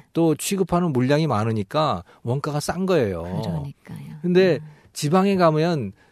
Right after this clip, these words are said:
Speaker 1: 이제 몇 개 없거든요.
Speaker 2: 그죠.
Speaker 1: 그러니까
Speaker 2: 사람이
Speaker 1: 그 사람들-,
Speaker 2: 없으니까.
Speaker 1: <laughs> 그 사람들께서 비싸게 불러요. 거기서 오히려. 뭐, 이제 이렇게 경제가 발전하다 보면 그렇게 이제 역전 현상도
Speaker 2: 음,
Speaker 1: 생기고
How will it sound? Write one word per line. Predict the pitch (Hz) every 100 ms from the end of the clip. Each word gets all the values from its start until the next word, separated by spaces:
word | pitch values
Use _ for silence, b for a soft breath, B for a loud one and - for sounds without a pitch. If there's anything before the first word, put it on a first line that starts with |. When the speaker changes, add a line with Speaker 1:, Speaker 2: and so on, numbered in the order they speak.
| b
Speaker 1:
이제 | 160
몇 | 127 120
개 | 143
없거든요. | 110 113 - 175 156 110 107 131 104 82 87 -
Speaker 2:
그죠. | - 175 170 143
Speaker 1:
그러니까 | 151 160 185
Speaker 2:
사람이 | 196 180
Speaker 1:
그 | 147
사람들-, | - 156 139
Speaker 2:
없으니까. | - 151 143
Speaker 1:
<laughs> | 147 -
그 | 185
사람들께서 | - 226 233 277 - 302 - - 190 B B B -
비싸게 | 143 214 190 185
불러요. | 147 143 127 110 117
거기서 | 123 120 107 104 98 101
오히려. | 117 104 92 98 147
뭐, | 143 170 160
이제 | 151 175 - B B B -
이렇게 | - 165 139
경제가 | 110 135 147 160
발전하다 | 143 131 160 147 139
보면 | 123 120 135 123
그렇게 | 151 -
이제 | 131 120 110
역전 | 110 - 147
현상도 | 139 135 131 120 117
Speaker 2:
음, |
Speaker 1:
생기고 | 139 143 127 104 110